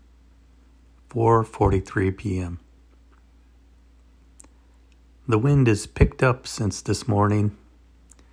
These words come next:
Some of the older trees are creaking and moaning. The leaves are starting to turn yellow.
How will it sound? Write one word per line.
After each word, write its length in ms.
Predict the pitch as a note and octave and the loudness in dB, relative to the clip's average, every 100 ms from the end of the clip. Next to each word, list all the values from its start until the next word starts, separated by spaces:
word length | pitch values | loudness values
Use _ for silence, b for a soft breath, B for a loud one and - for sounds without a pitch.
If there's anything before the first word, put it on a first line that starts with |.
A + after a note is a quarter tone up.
| b b | b b
Some 320 | - - B2 G#2+ | -14 -4 0 2
of 60 | |
the 120 | G#2 | 4
older 380 | G2+ G#2 G#2+ G2+ | 6 6 6 4
trees 560 | F#2+ - A2+ G#2 G2+ G2+ | 0 2 4 4 2 2
are 120 | F#2+ | -2
creaking 600 | - - A#2 G#2+ A2 G2+ | -2 0 0 2 0 2
and 180 | G2 F#2 | 2 0
moaning. 600 | F#2+ G#2 G#2+ G#2+ G2 F#2 - _ _ _ b b b b b b b b _ _ _ _ _ _ | 0 2 2 2 2 -2 -6 _ _ _ b b b b b b b b _ _ _ _ _ _
The 100 | - | -2
leaves 320 | A2 A2 G#2 G2+ | 4 6 4 4
are 80 | |
starting 460 | F#2 - G#2 G#2 F#2 | 0 2 2 2 0
to 80 | F#2+ | -2
turn 300 | - G#2 G2+ | -2 -2 0
yellow. 600 | F#2+ G2 G2+ G2+ G2 | 0 0 4 4 2